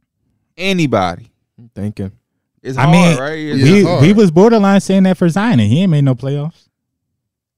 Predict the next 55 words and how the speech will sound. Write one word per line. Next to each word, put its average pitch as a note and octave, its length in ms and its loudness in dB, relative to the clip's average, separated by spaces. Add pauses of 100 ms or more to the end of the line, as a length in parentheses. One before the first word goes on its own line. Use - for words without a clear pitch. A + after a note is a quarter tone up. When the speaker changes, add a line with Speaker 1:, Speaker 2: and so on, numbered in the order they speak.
(920)
Speaker 4:
Is G2 120 -18
Zion? A2 340 -14 (160)
Speaker 2:
I C3+ 40 -6
Speaker 4:
I - 20 -6
Speaker 2:
think - 60 -8
Speaker 4:
think C4 140 -4
Speaker 2:
Zion D3+ 120 0 (120)
Speaker 4:
Zion's - 40 -10
Speaker 2:
has A2 140 -4
a - 60 -6
Speaker 4:
made - 80 -12
Speaker 2:
playoff F#2 180 -6
Speaker 4:
playoffs. E2 80 -16
Speaker 2:
series G2 260 -8
under G2 160 -8
his F#2 100 -12
belt. F#2+ 220 -12 (1200)
Speaker 3:
Wha-, G2 220 -4
uh, G#2+ 680 -4 (840)
Speaker 1:
Did B2+ 120 -10
he B2+ 60 -10
get A#2+ 180 -8
hurt? C#3+ 320 -12 (360)
Speaker 3:
I B2+ 80 -2
think F#3 260 0
it, E3 40 4
Speaker 4:
He B2+ 80 2
Speaker 3:
'cause D3+ 180 2
Speaker 4:
didn't. F3+ 160 -2
Speaker 3:
I, E3+ 80 6
he G#3+ 120 4
literally G#3 320 4
in F#3 120 4
the, E3+ 140 4
in D#3+ 100 4
the D#3+ 80 2
post F3 240 0
game D3 180 -2
they C3+ 80 2
was C3 120 0
asking C3 300 -2
him A2 60 0
about, G#2+ 180 -4
like, F#2+ 220 -6 (300)
do A#2+ 80 -2
you B2 40 2
think A#2+ 200 -2
it G#2+ 60 -8
could A2 100 -6
be A#2 100 -2
in A2 60 0
the F#2+ 80 -2
playoffs, C3+ 520 -6
or, G#2+ 80 -2
like, F#2+ 180 -6